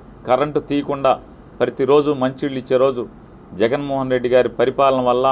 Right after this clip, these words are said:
ఆయన మనకిచ్చేటువంటి నిధుల వల్ల రాబోతుందని చెప్తూ, ఇప్పటికే ఆయన నలభై ఐదు కోట్లు మంజూరు చేయడం జరిగింది.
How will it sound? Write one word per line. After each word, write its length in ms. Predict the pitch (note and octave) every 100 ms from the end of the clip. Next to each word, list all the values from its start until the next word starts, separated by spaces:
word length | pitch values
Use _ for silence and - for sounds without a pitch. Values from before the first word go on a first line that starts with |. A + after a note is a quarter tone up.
| B2+
ఆయన 160 | B2 B2 G#2+ - - - - G2+
మనకిచ్చేటువంటి 680 | A2+ A2+ A#2 D3 C3+ C3 A2
నిధుల 220 | A#2+ D#3+ D#3
వల్ల 180 | D3+ C#3+ A#2 - - F2+
రాబోతుందని 600 | G#2+ C3 C3 A#2+ A#2 G#2+
చెప్తూ, 240 | G#2 - - - - - - - -
ఇప్పటికే 320 | - D3 D3+ D3+
ఆయన 140 | C#3 B2+ A#2
నలభై 240 | B2+ B2+ C3+
ఐదు 100 | B2
కోట్లు 260 | D3 C#3+ C#3+ A#2+
మంజూరు 260 | B2+ C#3 -
చేయడం 220 | B2+ A#2 A#2
జరిగింది. 340 | B2 C3+ B2+